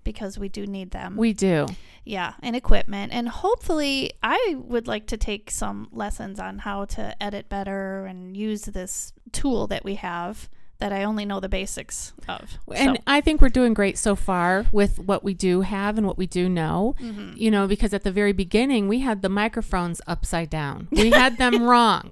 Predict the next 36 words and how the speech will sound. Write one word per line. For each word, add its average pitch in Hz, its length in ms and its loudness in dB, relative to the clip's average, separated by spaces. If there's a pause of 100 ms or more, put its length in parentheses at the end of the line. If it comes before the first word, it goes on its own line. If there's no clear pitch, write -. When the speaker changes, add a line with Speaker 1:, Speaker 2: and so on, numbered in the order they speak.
(100)
Speaker 2:
in 233 160 0
Speaker 1:
We 233 60 0
Speaker 2:
the, 220 180 0
Speaker 1:
did. 226 240 -4
Speaker 2:
in 254 140 -2
the 311 180 -2
holder, 262 380 4
and 202 340 -4
so 277 120 -12
we 269 160 -4
figured 180 360 -6
that 233 240 -4
out. 196 320 0 (800)
Right 277 320 4
Speaker 1:
Oh, 415 120 2
Speaker 2:
now, 240 460 6
I'm 247 100 -2
gonna 269 160 4
Speaker 1:
gosh. 269 40 -2
Speaker 2:
tell 247 160 2
you 220 120 4
this. 175 240 0
Right 208 400 -2
now, 247 360 0
as 196 180 -2
of 220 100 -6
today, 208 460 0
we 214 160 0
have 202 160 -2
four 233 300 -2
hundred 285 260 -6
and 254 100 -6
thirty-two 220 420 -4
dollars 180 640 -6
in 190 180 -4
our 160 480 -6